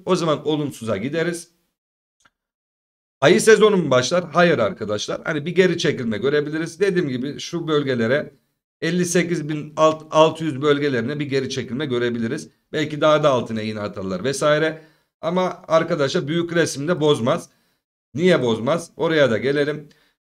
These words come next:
Bu arada arkadaşlar günlük stokastik sat şeklinde duruyor. Dört saatlik stokastik aşırı alım bölgesine girmiş. Bu olumludur normalde. Ama arkadaşlar momentum cidden zayıf yani. Gerçekten zayıf bir momentum görüyoruz.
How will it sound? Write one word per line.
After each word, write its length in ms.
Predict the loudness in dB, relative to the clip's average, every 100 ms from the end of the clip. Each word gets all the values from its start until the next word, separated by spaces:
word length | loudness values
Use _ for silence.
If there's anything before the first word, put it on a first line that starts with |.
| _ _
Bu 100 | 2
arada 280 | 4 6 6
arkadaşlar 480 | 4 2 -2 -2 -2
günlük 320 | 0 0 -2
stokastik 680 | 0 0 4 4 2 -6 -8 -14
sat 360 | -4 0 0 0
şeklinde 540 | -2 -2 -6 -4 -2
duruyor. 360 | -2 0 0 -2 -4 _ _ _ _
Dört 180 | -2 -2
saatlik 360 | 2 2 2 -4
stokastik 600 | -2 0 2 0 -2 -2
aşırı 320 | -2 -2 0
alım 220 | 0 0
bölgesine 480 | 0 0 -2 -4 -6
girmiş. 380 | -4 -4 -6 -6
Bu 180 | 0 4
olumludur 500 | 4 2 0 -2 -2
normalde. 600 | 0 0 0 0 -2 -2 _ _ _ -4
Ama 180 | 0
arkadaşlar 400 | 2 2 -2 0
momentum 640 | 0 0 -2 2 2 2 -2
cidden 380 | -4 -6 -4 0
zayıf 340 | 0 0 -2
yani. 320 | -10 -10 -6
Gerçekten 400 | -4 -4 -6 -8
zayıf 320 | -2 -2 -2
bir 60 | -6
momentum 480 | -6 -4 -4 -6 -6
görüyoruz. 500 | -4 0 -2 -4